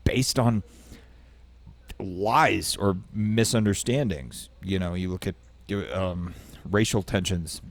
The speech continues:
is, is a good one. Um, they're very real, but there will come a point when people realize that race isn't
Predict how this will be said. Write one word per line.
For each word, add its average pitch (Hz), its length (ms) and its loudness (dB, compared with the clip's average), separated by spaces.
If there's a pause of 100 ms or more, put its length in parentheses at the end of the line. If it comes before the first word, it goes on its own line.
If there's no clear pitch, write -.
(120)
is, - 460 -6
is 92 160 -4
a 87 60 -6
good 87 260 -4
one. 85 320 -8 (600)
Um, 95 480 4 (420)
they're 113 160 4
very 127 400 8
real, 147 680 4 (1160)
but 135 280 8 (300)
there 135 260 10
will 143 240 10
come 131 280 2
a 95 40 4
point 175 420 4
when 107 140 2
people 123 360 4
realize 110 680 8
that 101 200 2
race 160 320 4
isn't 131 280 0